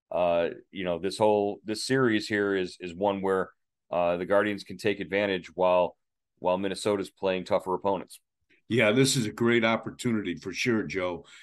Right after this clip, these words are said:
Speaker 2: You know, one game out, the, uh, the,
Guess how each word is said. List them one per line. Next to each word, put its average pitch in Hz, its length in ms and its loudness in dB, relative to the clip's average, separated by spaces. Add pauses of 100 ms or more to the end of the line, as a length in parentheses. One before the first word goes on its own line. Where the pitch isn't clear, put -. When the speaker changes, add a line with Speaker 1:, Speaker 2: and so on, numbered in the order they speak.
(160)
Speaker 2:
You 131 100 2
know, 113 80 2
one 123 300 4
game 127 300 4
out, 131 340 4 (340)
the, 107 160 -2
uh, 110 400 -2
the, 95 400 -4